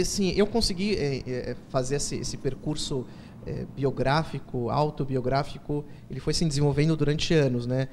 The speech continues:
Quando eu fiz mestrado, fiz doutorado, eu tive que, você tem que sempre escrever no começo, né, um pouco da história. Eu tive alguns insights, eu fui descobrindo isso, uma,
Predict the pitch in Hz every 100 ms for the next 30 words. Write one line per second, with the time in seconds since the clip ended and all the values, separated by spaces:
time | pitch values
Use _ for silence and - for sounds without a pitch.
0 | - - 131 127 147 139 131 - 127 135
1 | 127 127 127 127 120 120 127 123 123 131
2 | 123 - - - - 190 185 - 147 147
3 | 143 131 127 131 139 - 131 131 131 120
4 | - 123 - - 127 143 - - - -
5 | - 165 160 165 151 147 - 127 131 131
6 | - 160 - 151 156 190